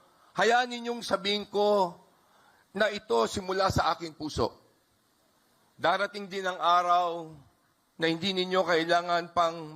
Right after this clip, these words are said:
mag-alinlangan o mahiyang sabihin kayo ay empleyado ng Kongreso. Hindi na magtatagal, ang bawat isa sa inyo ay makakapaglakad ng taas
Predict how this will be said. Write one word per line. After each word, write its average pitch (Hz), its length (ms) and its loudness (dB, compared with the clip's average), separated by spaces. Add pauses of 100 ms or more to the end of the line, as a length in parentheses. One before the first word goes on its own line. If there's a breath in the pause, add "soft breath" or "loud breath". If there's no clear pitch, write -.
mag-alinlangan 156 880 0
o 165 240 -2
mahiyang 160 480 -2 (480 loud breath)
sabihin 165 640 -2
kayo 160 320 2
ay 151 80 -2
empleyado 147 720 0
ng 135 160 -4
Kongreso. 120 640 -4 (1300 soft breath)
Hindi 175 320 0
na 240 80 4
magtatagal, 196 800 2 (520)
ang 143 160 -4
bawat 175 480 2
isa 160 280 0
sa 170 120 -8
inyo 147 440 -4 (680 soft breath)
ay 170 120 2
makakapaglakad 185 920 0 (360)
ng 165 180 -8 (100)
taas 170 320 -4